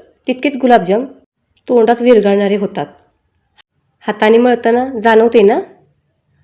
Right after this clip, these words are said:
तो खवा म्हणजे अगदी बाप्पाच्या प्रसादासारखा गोड आणि शुद्ध. जसजसा आपल्याला मैदा लागेल तसतसा यात घालायचा, एकदम घालायचा नाही तर काय होईल, पीठ आपले कडक होईल.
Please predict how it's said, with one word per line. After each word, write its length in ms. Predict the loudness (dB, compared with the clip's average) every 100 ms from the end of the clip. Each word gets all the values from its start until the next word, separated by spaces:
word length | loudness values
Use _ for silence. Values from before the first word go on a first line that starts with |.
| _ _ -2
तो 120 | -2
खवा 220 | 2 0 2
म्हणजे 340 | 0 -2 -4 -6 -4
अगदी 460 | 0 0 0 -2
बाप्पाच्या 580 | 0 -2 -2 -6 -4 -6
प्रसादासारखा 720 | -4 -6 -4 -6 -6 -6 -6
गोड 320 | -4 2 2 0 -6
आणि 200 | -4 -4
शुद्ध. 380 | 0 -2 -2 -8 -10 _ _ _ _ _ _ _ _ _ _ -2
जसजसा 460 | 0 2 -2 -2
आपल्याला 300 | -2 -2 0
मैदा 200 | 2 2
लागेल 380 | 0 0 -4 -2
तसतसा 340 | -4 -4 -4 -2
यात 160 | -2
घालायचा, 440 | -2 -4 -6 -8 -6
एकदम 440 | -4 -2 -2 -2
घालायचा 380 | -2 -4 -2 -2
नाही 140 | -2 -4
तर 40 |
काय 200 | -6 -4
होईल, 300 | -2 -4 -6 -10 _ _ _ -6
पीठ 180 | -2 -2
आपले 180 | 0
कडक 340 | 0 2 2 0
होईल. 200 | -10